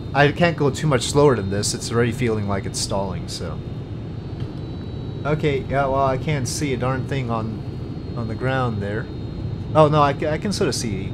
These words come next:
where the outline of the runway is now. Okay, uh... I don't know where the runway threshold is, though. And it's not a long runway.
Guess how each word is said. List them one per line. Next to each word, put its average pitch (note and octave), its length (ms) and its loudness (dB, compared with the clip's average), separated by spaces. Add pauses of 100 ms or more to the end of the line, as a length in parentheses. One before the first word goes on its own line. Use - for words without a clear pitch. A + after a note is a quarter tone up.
where G2 240 -4
the F#2 320 -2
outline G#2 400 -2
of F2+ 80 -4
the F2+ 60 -4
runway F2+ 260 -4
is F2 240 -4
now. F#2+ 160 -4 (3750)
Okay, B2 1400 -2
uh... C#3 260 4 (540)
I D#3+ 40 4
don't G3 120 10
know G3+ 80 8
where F#3+ 140 10
the D#3+ 120 8
runway D#3 320 6
threshold F3 600 6
is, A2 240 -2
though. A2 280 -4 (480)
And D3+ 140 4
it's D3+ 100 4
not G3 140 8
a F#3 40 8
long D#3+ 360 6
runway. B2 560 -2